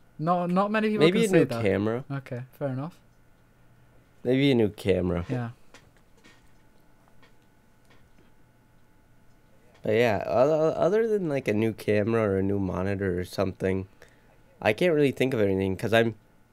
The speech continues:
Speaker 2: I'm okay with both the monitor and the camera I have, but they could be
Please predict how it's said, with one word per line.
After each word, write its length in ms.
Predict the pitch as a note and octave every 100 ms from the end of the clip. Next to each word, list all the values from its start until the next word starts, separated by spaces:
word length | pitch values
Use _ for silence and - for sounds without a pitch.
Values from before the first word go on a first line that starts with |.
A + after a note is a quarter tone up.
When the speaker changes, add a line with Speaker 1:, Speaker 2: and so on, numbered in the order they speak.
| _ _ _ _ -
Speaker 2:
I'm 200 | - C3+
okay 540 | - E3+ - - C3 C#3+
with 220 | C#3+ -
both 220 | A#2 A#2+ -
the 120 | A#2+
monitor 640 | G2+ G2 F#2+ G#2+ G#2+ A#2 A#2+
and 320 | - G#2+ G2
the 300 | F#2+ F#2+ F#2+ - _ _ _ -
camera 440 | - G#2+ A2+ A2+ -
I 120 | F#2+
have, 580 | F2+ C#3+ F#2 A#2 - - - - -
but 280 | - A2+ F2+ - -
they 120 | - A2
could 400 | A#2+ G#2 F#2+ -
be 320 | G2+ F#2